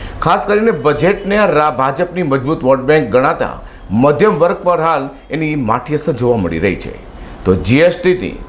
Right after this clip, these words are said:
એક પોઇન્ટ ચાલીસ લાખ કરોડની ઐતિહાસિક આવક હોવા છતાં પણ ઇન્કમ ટેક્સમાં કોઈ જ રાહત અપાઈ નથી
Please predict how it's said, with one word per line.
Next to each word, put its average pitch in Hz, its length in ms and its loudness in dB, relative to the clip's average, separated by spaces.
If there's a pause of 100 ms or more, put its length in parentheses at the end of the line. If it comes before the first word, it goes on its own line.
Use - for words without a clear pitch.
(260)
એક - 200 2
પોઇન્ટ 220 220 0
ચાલીસ 175 360 0
લાખ 151 380 0
કરોડની 185 320 0
ઐતિહાસિક 156 720 0
આવક 160 300 2
હોવા 127 200 2 (100)
છતાં 147 260 0
પણ 151 160 -2
ઇન્કમ 151 320 -2
ટેક્સમાં 123 840 -4
કોઈ 190 200 4
જ 180 80 0
રાહત 156 380 0
અપાઈ 95 220 -4
નથી 82 340 -4